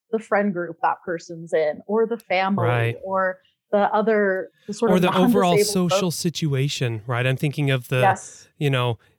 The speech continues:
Speaker 2: post-apocalyptic representation of diabetics means no insulin, and so it's constant crisis. Everyone's going to die, right?
Speaker 1: Mm-hmm.
Speaker 2: And that, that,
Speaker 1: Yep.
Speaker 2: like,
Speaker 1: Mm-hmm.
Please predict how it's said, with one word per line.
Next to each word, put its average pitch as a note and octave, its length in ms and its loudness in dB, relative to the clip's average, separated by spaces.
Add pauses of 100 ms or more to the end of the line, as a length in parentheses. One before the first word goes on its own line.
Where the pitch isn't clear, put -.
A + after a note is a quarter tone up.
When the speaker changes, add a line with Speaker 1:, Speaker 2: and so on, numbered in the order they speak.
(300)
Speaker 2:
post-apocalyptic D#3+ 1080 -2
representation D#3 720 -2
of C#3 140 0
diabetics D#3 580 0
means D#3 380 0 (580)
no D4 180 4
insulin, D4 400 2
and C4 100 0
so C#4+ 200 2
it's C4+ 160 -2 (320)
constant A#3+ 420 0
crisis. A#3 500 -2
Everyone's G3+ 500 0
going F#3 320 0
to D#3 180 -2
die, C3+ 760 -2 (280)
right? C#4 280 4
Speaker 1:
Mm-hmm. C4 100 2
Speaker 2:
And D3+ 100 2
that, D#3 220 0 (240)
that, G#3 140 4
Speaker 1:
Yep. G3+ 80 2
Speaker 2:
like, C#3+ 220 0
Speaker 1:
Mm-hmm. D#4+ 260 -4